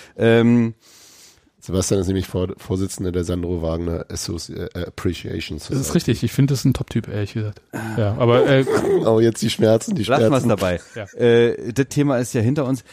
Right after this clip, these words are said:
Speaker 1: Ich glaube, ähm, wir werden, äh, das, wie ist es?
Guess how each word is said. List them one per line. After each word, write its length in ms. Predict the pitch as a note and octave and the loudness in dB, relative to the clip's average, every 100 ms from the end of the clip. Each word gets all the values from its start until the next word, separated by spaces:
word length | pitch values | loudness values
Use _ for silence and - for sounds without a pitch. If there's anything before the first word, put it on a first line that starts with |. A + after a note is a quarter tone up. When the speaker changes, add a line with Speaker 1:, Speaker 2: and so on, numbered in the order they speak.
| - - | -20 -6
Speaker 1:
Ich 140 | C3 - | -6 0
glaube, 520 | A2+ B2 C#3+ C3+ A#2 | 4 4 6 4 4
ähm, 200 | A#2+ A2+ | 2 2
wir 160 | A2+ G2+ | 0 0
werden, 380 | A2+ B2 B2+ B2 | 4 4 4 2
äh, 260 | - A#2 G#2 | 0 -4 -2
das, 140 | A2+ - | -4 -6
wie 1300 | - E2 - - F2+ G2 F#2+ G2+ G2+ G2+ F2 F#2 G#2+ D3+ | -12 -14 -14 -20 -20 -16 -14 -14 -8 -6 -6 -4 -2 0
ist 180 | - | 0
es? 80 | D3 | -4